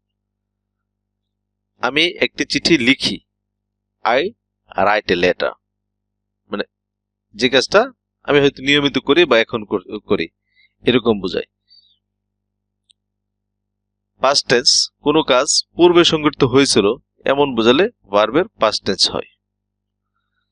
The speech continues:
যেমন আমি একটি চিঠি লিখেছিলাম, যে কাজটা আমার অতীতে সংঘটিত হয়ে গেছে, সেটা যে আমি চিঠি লিখেছিলাম, I wrote a letter।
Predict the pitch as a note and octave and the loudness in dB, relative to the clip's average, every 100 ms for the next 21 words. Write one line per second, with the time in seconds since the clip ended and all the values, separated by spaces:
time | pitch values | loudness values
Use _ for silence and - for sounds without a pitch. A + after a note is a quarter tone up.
0 | _ _ _ _ _ _ _ - G#2 G2+ | _ _ _ _ _ _ _ -6 -4 -4
1 | _ A2+ C#3 E3+ G3+ - B2+ - F#3 F#3 | _ -6 -2 -2 -2 -4 -6 -4 -4 -4
2 | - D3 F3 D3 C3 - A#2+ - G#2 F2 | -6 -4 -4 -2 -4 -2 -2 -2 -4 -6
3 | - _ _ _ G#2+ C3 D3 D#3 D3 C#3+ | -10 _ _ _ -4 -2 0 0 0 -2
4 | C#3+ C#3+ - - - C#3 B2+ A#2 G#2 G#2+ | -4 -8 -6 -4 -2 0 0 0 0 2
5 | G2 - G3 - _ _ _ _ _ _ | 2 0 -2 -4 _ _ _ _ _ _
6 | _ _ _ - A2+ C3 F#3+ - _ _ | _ _ _ -6 0 0 0 -8 _ _
7 | _ _ _ _ G#2+ G2+ G#2 D3 - C3+ | _ _ _ _ -4 -2 0 -2 -4 -4
8 | - F3 C3+ - G#2+ - F#2+ F#2 - - | -2 0 -2 -2 -4 -4 -2 -4 -4 -4
9 | A2+ B2 G#2+ A#2 B2 A#2+ G2+ G2 - - | -2 2 4 4 4 2 2 0 0 -6